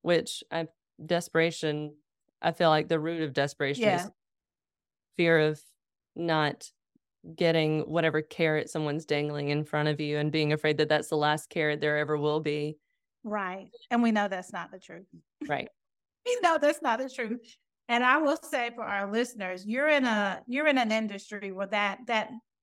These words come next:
Speaker 2: that's probably a true statement. But there are other people who continue to do things, um, in life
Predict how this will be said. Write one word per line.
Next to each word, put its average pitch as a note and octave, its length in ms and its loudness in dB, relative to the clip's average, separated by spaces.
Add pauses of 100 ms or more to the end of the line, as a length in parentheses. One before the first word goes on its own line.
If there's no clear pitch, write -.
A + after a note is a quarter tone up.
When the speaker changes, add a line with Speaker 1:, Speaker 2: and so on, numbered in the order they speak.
(460)
Speaker 2:
that's B3+ 240 0
probably A3+ 520 2
a F#3 80 -6
true F3+ 220 -10
statement. F3 600 -10 (520)
But A#3 120 -2
there A3+ 160 2
are A#3 100 4
other B3 200 2
people A3 480 -4
who A3+ 100 -6
continue G#3+ 600 -8
to G#3 140 -8
do G3+ 260 -8
things, F#3+ 840 -10 (160)
um, F#3+ 300 -16
in G3+ 160 -10
life G3 480 -4